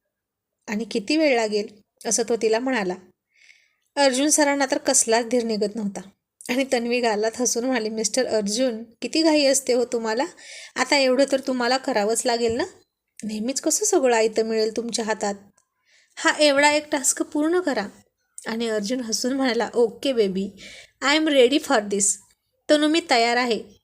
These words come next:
हा टास्क पूर्ण करायला. पण अजून कोणता टास्क नाही ना तू माझ्यासाठी अरेंज केलास? कारण तू खूप नॉटी आहेस बेबी. हनीमूनला निघाल्यापासून ते इथे येईपर्यंत सगळे टास्कच करते आहेस तू माझ्यासोबत."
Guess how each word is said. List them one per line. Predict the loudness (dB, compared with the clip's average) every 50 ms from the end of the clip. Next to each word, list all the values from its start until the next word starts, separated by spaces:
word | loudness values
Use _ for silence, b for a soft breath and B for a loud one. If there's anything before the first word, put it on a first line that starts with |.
| _ -10 -6
हा | -4 -2
टास्क | 0 0 0 2 0 0 0
पूर्ण | -2 -2 -4 -6 -6 -6 -6
करायला. | -6 -6 -4 -2 -2 -2 -4 -8 -12 -18 _ _ _ _ _ _ _ _ _ _ _ _ 0
पण | 0 2
अजून | 4 4 2 4 4 2 0
कोणता | 2 2 2 2 2 0 0
टास्क | 2 2 2 2 2 2
नाही | 2 2 2 2 2
ना | -2 -2 -4 -6 -6 -6
तू | -4
माझ्यासाठी | -2 -2 -2 -2 0 0 0 0 2 2
अरेंज | 2 2 2 0 0 0
केलास? | 0 0 0 2 0 0 0 -2 -4 -8 _ _ _ _ _ _ _ _ _ _ _ _ _ _ _ _ -4
कारण | 0 0 0 0 -2 -4 -4
तू | -6 -8 -6
खूप | -4 -2 -2 0 0
नॉटी | 0 0 0 0 0 0
आहेस | 0 2 2 0 0
बेबी. | 0 0 0 0 -2 -6 -10 -14 -20 B B B B B B B B B
हनीमूनला | 0 2 2 2 2 2 2 2 2 2
निघाल्यापासून | 2 0 0 2 2 2 2 2 2 0 0 0 0 -2 -2 -2
ते | -2 -2
इथे | -2 -2 -2 -4 -2 0 0
येईपर्यंत | 2 2 2 2 0 0 0 -2 -2 -2 -2 -2
सगळे | -2 0 2 2 2 0
टास्कच | 2 0 0 0 2 0 0 0 0 0
करते | 2 0 0 0 0 0
आहेस | 0 2 0 0 0
तू | -2 -2
माझ्यासोबत." | -2 -2 0 0 0 0 0 -2 -2 -2